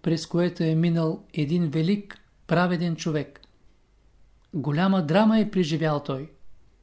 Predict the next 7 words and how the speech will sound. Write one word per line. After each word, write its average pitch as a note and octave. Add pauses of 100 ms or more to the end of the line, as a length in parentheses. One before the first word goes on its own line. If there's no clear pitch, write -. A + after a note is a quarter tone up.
(560)
Йов G#3
се E3
чуди G3+
как A#3+
е A#3
възможно F#3+
човек, F3+